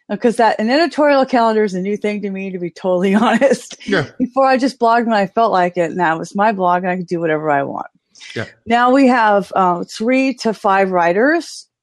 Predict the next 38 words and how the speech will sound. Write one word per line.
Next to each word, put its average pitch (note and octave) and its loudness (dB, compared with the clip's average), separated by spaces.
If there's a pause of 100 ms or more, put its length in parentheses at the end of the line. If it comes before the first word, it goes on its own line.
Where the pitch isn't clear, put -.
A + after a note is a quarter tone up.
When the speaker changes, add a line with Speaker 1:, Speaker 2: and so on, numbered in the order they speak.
Speaker 1:
We A3 -2
Speaker 2:
Mm-hmm. G#3+ -6
Speaker 1:
publish G#3 0
four G#3 -4
times F3+ -6
a E3 -8
week, D3+ -8
so - -8
you A3+ -4
can't A3 0
just F#3+ -2
willy-nilly F3+ 0
that. B2+ -4
Speaker 2:
No. F2+ -16 (540)
Speaker 1:
We A3 0
Speaker 2:
That B3 4
Speaker 1:
have C4 4
Speaker 2:
won't, C#3 -10
Speaker 1:
a - -20
Speaker 2:
that D#3+ 0
won't D#3 0
work, C#3+ 0
will C#3+ 4
it? - 2
Speaker 1:
That's - -10
ridiculous. A3+ 0
You G#3 -4
know, G3+ 0
you, F#3+ -6 (280)
no. A3 2
So - 0
we B3+ 4
plan C#4+ 2
out, G3 2
um, F3 0
we G#3+ 2
have A3+ 0
a, A3+ -4